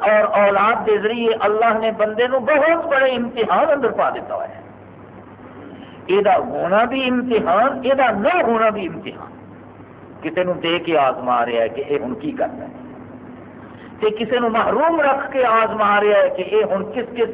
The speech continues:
قبر تے نک رگڑنا ہے۔ یہی کچھ ہوتا پھرتا ہے نا۔ کسی نو دے دیتا ہے مال، اولاد،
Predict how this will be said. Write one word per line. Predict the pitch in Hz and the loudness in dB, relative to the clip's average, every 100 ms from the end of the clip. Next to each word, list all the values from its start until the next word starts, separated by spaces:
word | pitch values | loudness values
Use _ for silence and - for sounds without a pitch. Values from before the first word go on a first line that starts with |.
| - | -2
قبر | 202 196 | 0 0
تے | 202 180 | 0 -2
نک | 185 - 143 | -2 -2 -2
رگڑنا | 117 104 - | -2 -4 -8
ہے۔ | - - - - - - - - - - - - - - - - - | -12 -18 -20 -20 -20 -20 -20 -20 -20 -20 -20 -20 -20 -20 -20 -16 -4
یہی | 226 320 | -2 0
کچھ | 294 277 | 0 0
ہوتا | 196 208 | 2 2
پھرتا | 214 - 170 | 0 0 0
ہے | |
نا۔ | 165 330 - - - - - - - - - - - - - - - - - - - - - - - - - - - - - - | 0 -2 -6 -14 -18 -20 -20 -20 -20 -20 -20 -20 -20 -20 -20 -20 -20 -20 -20 -20 -20 -20 -20 -20 -20 -20 -20 -20 -20 -20 -16 -8
کسی | 175 214 | -2 2
نو | 226 220 214 | 2 0 2
دے | 220 240 | 2 2
دیتا | 277 269 | 0 2
ہے | 254 220 | 2 4
مال، | 220 208 170 - 190 | 4 2 -2 -2 2
اولاد، | 214 226 254 247 | 4 4 2 2